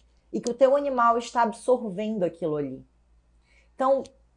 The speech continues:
tutor, acreditando ou não, cientificamente é assim que funciona a comunicação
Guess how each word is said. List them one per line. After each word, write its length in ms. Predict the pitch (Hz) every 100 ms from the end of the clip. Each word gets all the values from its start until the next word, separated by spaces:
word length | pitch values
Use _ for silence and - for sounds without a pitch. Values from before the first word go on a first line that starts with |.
| _
tutor, 460 | 240 254 226 - -
acreditando 720 | 233 254 233 247 254 247 220
ou 120 | 196
não, 340 | 190 202 208 202
cientificamente 960 | - 240 233 - 233 208 202 208 -
é 60 | 202
assim 280 | 196 226 233
que 80 |
funciona 480 | - 220 220 214 202
a 40 | 196
comunicação 840 | 196 196 190 196 185 196 185